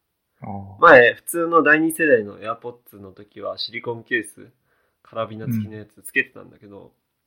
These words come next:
Speaker 1: うん。うん。
Speaker 2: 途中で外した。
Speaker 1: ああ、あの、ファブリック素材みたいなの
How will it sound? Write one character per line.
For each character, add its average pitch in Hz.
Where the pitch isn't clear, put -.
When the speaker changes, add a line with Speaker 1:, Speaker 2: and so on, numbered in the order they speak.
Speaker 1:
う 120
ん。 110
う -
ん。 104
Speaker 2:
途 101
中 113
で 104
外 101
し -
た。 -
Speaker 1:
あ -
あ、 110
あ 101
の、 98
フ -
ァ 139
ブ 160
リ 233
ッ -
ク -
素 220
材 160
み 107
た 107
い 101
な 98
の 98